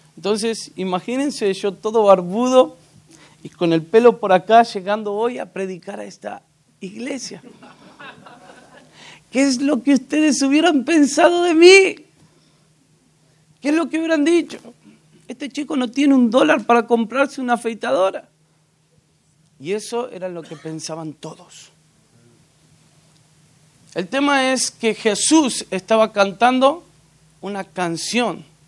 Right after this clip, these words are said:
de libertad a través de mi vida. ¿Por qué? No solamente porque Él se había dignado a que yo sea una canción viva,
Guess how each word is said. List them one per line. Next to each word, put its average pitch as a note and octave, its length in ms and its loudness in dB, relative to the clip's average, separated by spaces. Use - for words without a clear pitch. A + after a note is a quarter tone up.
de D#3 120 -8
libertad D#3 760 -6
a D#3 120 -4
través D3+ 300 -4
de D3+ 80 -6
mi D3 140 -6
vida. C#3 280 -10
¿Por A#3 220 6
qué? A3+ 320 0
No D4+ 200 4
solamente C#4 960 0
porque B3 420 0
Él D#4+ 160 -2
se C#4+ 140 0
había C4+ 240 2
dignado B3+ 480 -2
a B3 120 0
que A#3 120 -2
yo C4+ 260 -2
sea C4+ 480 -2
una A#3+ 340 -2
canción A3+ 520 -2
viva, C4+ 420 4